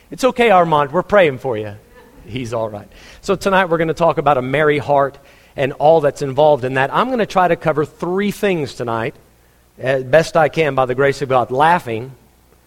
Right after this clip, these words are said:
shouting, and singing.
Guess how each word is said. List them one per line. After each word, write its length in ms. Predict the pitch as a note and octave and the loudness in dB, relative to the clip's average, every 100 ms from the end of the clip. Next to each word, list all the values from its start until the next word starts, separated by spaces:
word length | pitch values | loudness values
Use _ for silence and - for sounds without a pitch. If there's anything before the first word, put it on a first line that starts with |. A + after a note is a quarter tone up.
| _ _ - | _ _ -14
shouting, 720 | - F#3 F3+ C#3+ B2+ C#3 C#3+ _ _ _ _ _ _ _ _ _ _ _ _ - | 0 4 4 2 -2 -6 -12 _ _ _ _ _ _ _ _ _ _ _ _ -2
and 240 | D3 C#3 | -2 -2
singing. 560 | - - D3 A2+ F#2+ | -6 -2 -2 -2 -6